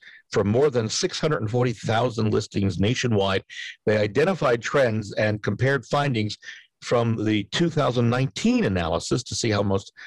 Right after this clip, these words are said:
popular keywords have changed since the pandemic. You know, things like, and you guys will all, uh, identify with this, granite countertops, hardwood floors, stainless steel appliances.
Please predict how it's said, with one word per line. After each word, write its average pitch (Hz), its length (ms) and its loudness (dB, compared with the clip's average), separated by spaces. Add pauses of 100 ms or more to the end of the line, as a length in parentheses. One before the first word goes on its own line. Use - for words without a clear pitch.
(300)
popular 117 380 0
keywords 110 640 0
have 87 140 -2
changed 127 540 0
since 147 300 0
the - 100 -2
pandemic. 95 720 0 (440)
You 156 60 6
know, 147 80 6
things 196 320 2
like, 147 460 4
and 127 180 2
you 135 100 2
guys 127 240 2
will 117 100 2
all, 107 500 2
uh, - 20 0
identify 113 460 0
with 101 100 2
this, 101 180 -4 (300)
granite 92 380 -2
countertops, 160 720 2
hardwood 95 420 0
floors, 170 400 2
stainless 107 380 -2
steel 104 260 0
appliances. 165 720 -2